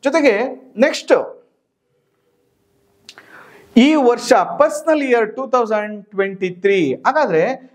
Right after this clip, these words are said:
ಈ personal ಇಯರ್‌ನ ಹೇಗೆ ಕಂಡುಹಿಡಿಬೇಕು ಅಂತಂದ್ರೆ, ಜೀವನ್ ಕುಮಾರ್ ಹುಟ್ಟಿರುವಂತಹ ವರ್ಷ ಯಾವುದು? ಇಪ್ಪತ್ತೊಂದು ಒಂದು ಸಾವಿರದ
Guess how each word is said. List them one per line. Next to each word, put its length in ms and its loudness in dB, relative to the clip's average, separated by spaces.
ಈ 100 -2
personal 540 -2
ಇಯರ್‌ನ 340 -2
ಹೇಗೆ 520 -2
ಕಂಡುಹಿಡಿಬೇಕು 1000 -8
ಅಂತಂದ್ರೆ, 720 0
ಜೀವನ್ 380 -4
ಕುಮಾರ್ 300 -2
ಹುಟ್ಟಿರುವಂತಹ 840 -4
ವರ್ಷ 280 -10
ಯಾವುದು? 760 -4
ಇಪ್ಪತ್ತೊಂದು 720 -2
ಒಂದು 640 -2
ಸಾವಿರದ 840 -2